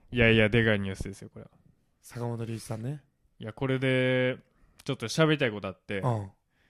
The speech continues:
Speaker 1: 俺、坂本龍一好きやってん。普通に。
Speaker 2: うん、うん。
Speaker 1: でも、前のライブ見に行った人が言うには、もうほんまにいなくなりそうやと。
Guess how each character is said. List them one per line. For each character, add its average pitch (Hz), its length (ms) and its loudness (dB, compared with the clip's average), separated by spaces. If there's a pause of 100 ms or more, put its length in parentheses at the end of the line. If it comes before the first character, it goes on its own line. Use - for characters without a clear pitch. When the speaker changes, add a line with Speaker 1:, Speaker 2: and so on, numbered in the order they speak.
(1120)
Speaker 1:
俺、 104 140 -14
坂 160 300 -2
本 165 320 4
龍 151 180 6
一 147 260 -4
好 - 260 -14
き - 140 -2
や 127 60 2
っ - 160 -12
て - 100 -20
ん。 - 20 -20 (1000)
普 - 120 -20
通 113 280 -6
に。 104 200 -10
Speaker 2:
う 127 40 -10
ん、 110 40 -8
う - 20 -8
ん。 101 180 -12 (720)
Speaker 1:
で 147 100 2
も、 120 300 -2 (440)
前 156 340 4
の 151 460 6 (560)
ラ 127 200 0
イ 139 40 4
ブ 131 140 0
見 139 100 2
に 147 80 2
行 139 80 -6
っ - 20 -20
た 127 120 -4
人 113 180 -8
が 107 80 -4
言 120 220 -2
う - 20 -2
に 107 140 -4
は、 98 320 -6 (1500)
も 120 80 -6
う 107 40 -12
ほ - 180 -2
ん 170 300 6
ま 170 100 8
に 170 140 6
い - 20 4
な 185 140 0
く 196 100 -2
な 180 100 6
り 170 80 2
そ 147 120 -6
う - 20 0
や 110 60 -4
と。 - 160 -20